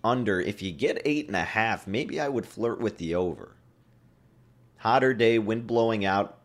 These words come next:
Cueto's numbers are showing signs of regression. Kansas City's faced him twice. Maybe they can get to him a little bit.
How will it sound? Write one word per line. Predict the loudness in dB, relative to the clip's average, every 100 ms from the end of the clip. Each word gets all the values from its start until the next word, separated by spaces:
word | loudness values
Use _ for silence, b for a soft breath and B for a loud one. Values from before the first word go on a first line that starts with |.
| _ _
Cueto's | 0 4 4 4 2
numbers | 0 0 -2
are | -4
showing | -2 -2 -2 -2
signs | -2 -2 -2
of | -4
regression. | -8 -2 0 0 -2 -8
Kansas | -6 -4 -2 -2 -4
City's | -2 -2 -2
faced | -2 -2 -2
him | -6
twice. | -6 0 2 2 0
Maybe | -2 -2 0
they | 2 0
can | -2 -6
get | -6 -8
to | -12
him | -10
a | -8
little | -8 -10
bit. | -10 -12 -12